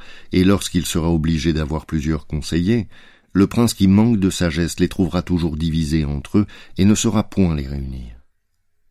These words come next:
Chacun de ses conseillers ne pensera qu'à son intérêt propre, et ne sera en état ni de les reprendre, ni même de les juger, d'où il s'ensuivra qu'il n'en aura jamais que de mauvais, car ils ne seront point forcés par la nécessité à devenir bons.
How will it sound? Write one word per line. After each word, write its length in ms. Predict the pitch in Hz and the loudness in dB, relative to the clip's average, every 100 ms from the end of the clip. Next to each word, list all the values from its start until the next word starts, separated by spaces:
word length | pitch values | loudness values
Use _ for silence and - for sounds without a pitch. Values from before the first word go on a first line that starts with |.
| _ - | _ -2
Chacun 320 | 104 90 107 | 0 2 2
de 60 | |
ses 160 | 90 85 | 2 0
conseillers 500 | 85 80 82 85 104 | -2 -2 0 4 4
ne 180 | 92 80 | 4 2
pensera 480 | - 87 - 87 78 | 0 -4 -2 -6 -4
qu'à 160 | 82 | -4
son 240 | - 82 78 | -2 -2 -2
intérêt 380 | 73 76 73 | -2 -4 -4
propre, 500 | 69 - 73 - - - _ - - _ - | -6 -8 -8 -8 -20 -20 _ -20 -20 _ -2
et 100 | 90 | 0
ne 100 | 87 | 2
sera 280 | 80 85 85 | 0 -2 0
en 140 | 85 | 2
état 380 | 82 78 85 80 | 0 0 -2 -2
ni 300 | - 90 95 | 0 4 4
de 100 | 80 | 4
les 140 | 78 76 | 0 0
reprendre, 500 | 76 - 107 113 85 - - | -4 -2 0 0 -2 -10 -6
ni 200 | 90 95 | 2 4
même 280 | 95 117 104 | 6 6 4
de 80 | 98 | 2
les 160 | 95 92 | 4 2
juger, 400 | 85 82 101 85 - - - | 2 4 2 2 -6 -20 -8
d'où 280 | 95 113 - - | 2 2 2 -2
il 240 | 101 95 | 2 2
s'ensuivra 720 | - 107 - 92 80 98 117 | 2 2 2 2 2 2 0
qu'il 300 | 127 98 90 | 0 0 2
n'en 180 | 87 87 | 2 2
aura 240 | 85 87 | 2 0
jamais 380 | 76 87 85 104 | 0 0 2 2
que 160 | - 87 | 2 0
de 180 | 82 82 | 2 2
mauvais, 540 | 82 76 82 98 110 - - _ _ | 2 0 0 0 0 -6 -20 _ _
car 200 | - 95 | 0 2
ils 140 | 95 92 | 4 4
ne 80 | |
seront 280 | 87 92 92 | 2 0 0
point 200 | 85 92 | 0 -2
forcés 380 | - 87 - 87 | -2 -6 -2 -2
par 140 | 85 | 0
la 100 | 85 | -2
nécessité 580 | 82 80 78 73 73 - | 0 -2 -2 -6 -6 -4
à 100 | 78 | -2
devenir 400 | 78 69 76 69 | -2 -2 -4 -6
bons. 220 | 67 65 | -8 -10